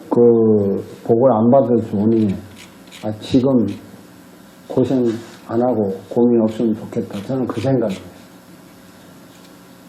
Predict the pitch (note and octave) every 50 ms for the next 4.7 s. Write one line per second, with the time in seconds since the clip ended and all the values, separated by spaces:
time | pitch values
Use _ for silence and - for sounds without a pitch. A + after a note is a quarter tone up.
0 | - - - C3 B2+ B2 - - D#3+ F3+ F3+ E3+ C#3+ D3 B2+ A#2+ A2+ A2+ B2+ D3
1 | D3+ F3 E3+ D#3 B2+ - C#3 B2+ A#2 A2 A2 - A2 G2+ G2 D#3 D#3 D3 A#2 F#2+
2 | F2+ - - - - - - - - - - - - - - A#2+ A#2 A2+ - -
3 | B2+ C3 C#3+ D3 C3 C3+ A#2+ A2+ G#2+ - A#2 A2 G2+ G2 F#2+ F#2+ F#2 F#2 - -
4 | - - - C3+ C3+ B2+ B2+ C3 C#3+ D#4+ - G2+ G2